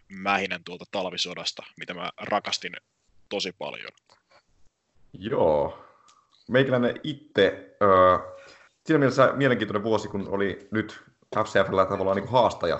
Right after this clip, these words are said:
Speaker 2: Slam Wrestling Finland, niin multa paras kotimainen matsi tulee tällä kertaa juurikin Slam Wrestlingistä, nimittäin se on toi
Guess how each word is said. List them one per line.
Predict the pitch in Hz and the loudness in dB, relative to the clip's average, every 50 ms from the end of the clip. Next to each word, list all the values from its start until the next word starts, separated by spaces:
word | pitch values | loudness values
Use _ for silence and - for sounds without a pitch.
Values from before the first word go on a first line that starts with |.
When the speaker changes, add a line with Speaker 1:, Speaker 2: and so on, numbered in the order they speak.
| - - | -6 -10
Speaker 2:
Slam | - - - - 107 101 87 80 78 - | -18 -12 -2 0 2 2 2 0 -4 -8
Wrestling | 85 80 - - 78 76 | -8 -8 -8 -8 -10 -10
Finland, | - 87 82 78 78 - - - _ _ _ _ _ _ - | -10 -6 -6 -6 -6 -8 -10 -18 _ _ _ _ _ _ -8
niin | 87 87 - - - _ _ | -8 -6 -6 -8 -12 _ _
multa | - 113 135 135 123 - 104 - - - - - _ _ _ _ _ _ _ | -2 0 2 2 4 4 2 2 0 -4 -16 -20 _ _ _ _ _ _ _
paras | - 104 104 - - | 2 2 2 2 2
kotimainen | 110 98 104 101 98 98 | 0 0 0 0 0 2
matsi | 98 95 - - - | 0 0 -2 -4 -6
tulee | 131 131 120 101 90 | 0 2 4 4 4
tällä | 92 90 90 | 4 2 0
kertaa | 85 85 87 - 90 92 | 0 -2 -2 0 2 4
juurikin | 101 101 98 95 101 98 92 | 4 4 2 2 0 -4 -2
Slam | - 107 110 104 90 | 2 2 2 4 4
Wrestlingistä, | 92 90 87 - 90 87 85 - 92 | 2 -2 -2 -4 -6 -10 -8 -8 -8
nimittäin | 90 85 - 101 95 - | -8 -4 0 0 2 2
se | 117 | 2
on | 104 98 | 2 4
toi | 110 123 123 117 101 - | 4 6 6 4 4 0